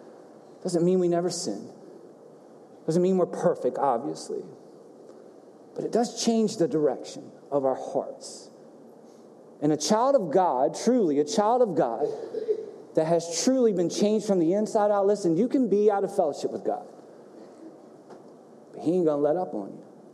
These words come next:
There's some of you here this morning, he ain't letting up on you. I've been there. I'm there every week. He ain't gonna let up on you. 'Cause what does the Bible say, right? The Bible tells us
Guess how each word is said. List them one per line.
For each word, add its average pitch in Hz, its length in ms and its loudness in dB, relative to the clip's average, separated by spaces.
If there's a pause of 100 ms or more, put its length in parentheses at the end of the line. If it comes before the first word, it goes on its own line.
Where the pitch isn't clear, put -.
(1040)
There's 120 120 -6
some 160 160 0
of 143 100 0
you 143 60 2
here 156 160 4
this 147 180 0
morning, 160 240 2
he 165 160 2
ain't 170 80 2
letting 143 220 2
up 180 180 -2
on 98 180 -8
you. 98 80 -6
I've 147 180 0
been 165 240 0
there. 92 300 -12 (540)
I'm 208 160 2
there 147 200 4
every 165 140 4
week. 202 300 0 (840)
He 190 80 2
ain't 196 120 4
gonna 196 120 2
let 196 160 4
up 240 180 -2
on - 120 -6
you. - 140 -14 (600)
'Cause 170 160 2
what 190 100 6
does 190 80 4
the 196 60 2
Bible 196 240 4
say, 220 220 4
right? 190 180 4
The 175 60 0
Bible 196 280 2
tells 202 440 2
us 151 320 -4